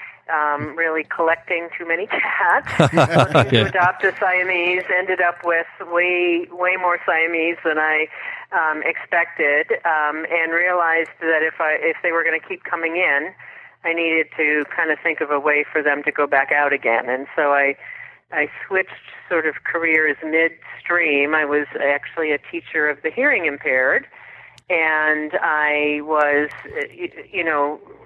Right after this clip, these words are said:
Speaker 1: trying to, driving an hour to and from work and teaching all day and then coming home and feeding,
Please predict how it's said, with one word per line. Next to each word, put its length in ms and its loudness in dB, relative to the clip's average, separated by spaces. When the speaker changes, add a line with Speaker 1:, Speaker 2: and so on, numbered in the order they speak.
Speaker 1:
trying 380 -2
to, 120 0
driving 380 0
an 80 -2
hour 320 2
to 80 0
and 180 0
from 400 -2
work 420 0
and 340 -2
teaching 360 -4
all 140 2
day 340 2
and 180 0
then 180 2
coming 340 -4
home 300 2
and 180 0
feeding, 520 0